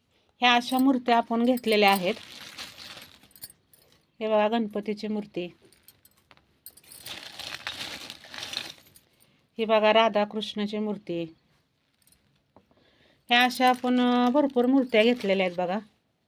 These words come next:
ह्याच्यामध्ये. आणि हा कलर आहे जो आपण कुरोड्यामध्ये वापरतो, ते दोन तीन प्रकारचे कलर आहेत बघा.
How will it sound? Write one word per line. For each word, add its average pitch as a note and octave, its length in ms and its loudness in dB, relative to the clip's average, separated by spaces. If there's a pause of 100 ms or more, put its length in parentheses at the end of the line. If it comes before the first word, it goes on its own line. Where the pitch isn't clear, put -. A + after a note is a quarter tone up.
(480)
ह्याच्यामध्ये. G3+ 560 -4 (460)
आणि A3 220 0
हा B3 560 8 (140)
कलर C4 260 8
आहे C4+ 380 8 (220)
जो B3 60 6
आपण B3 320 6
कुरोड्यामध्ये B3 680 6
वापरतो, A#3 640 4 (560)
ते B3+ 200 6
दोन C4 220 6
तीन B3 200 4
प्रकारचे B3 440 4
कलर A#3+ 280 6
आहेत A#3 200 6
बघा. G3 220 4